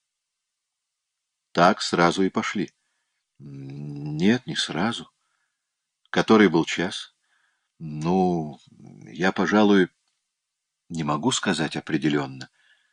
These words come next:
Половина четвертого, четыре. Половина пятого.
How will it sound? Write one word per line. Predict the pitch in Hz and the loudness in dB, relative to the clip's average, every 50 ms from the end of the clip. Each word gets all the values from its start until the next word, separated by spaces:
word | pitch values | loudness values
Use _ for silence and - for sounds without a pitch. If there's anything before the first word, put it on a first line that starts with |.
| _ _ _ _ _ _ _ _ _ _ - - - | _ _ _ _ _ _ _ _ _ _ -20 -10 -2
Половина | - 90 90 90 98 110 110 104 | 2 4 6 8 8 8 6 4
четвертого, | - - - - 80 76 80 82 - - 107 110 120 | 2 0 -2 0 0 0 0 0 -2 -8 -10 -10 -8
четыре. | - - - - - 82 85 98 101 - _ _ _ _ _ _ _ _ _ _ _ _ _ _ _ _ _ _ _ _ _ _ _ _ _ _ _ _ | -8 -10 -6 -2 0 2 2 2 0 -4 _ _ _ _ _ _ _ _ _ _ _ _ _ _ _ _ _ _ _ _ _ _ _ _ _ _ _ _
Половина | 76 76 73 71 76 71 71 | -4 -2 0 0 0 -2 -2
пятого. | - - 87 90 - - 113 113 123 | -2 0 0 0 0 -2 -8 -10 -10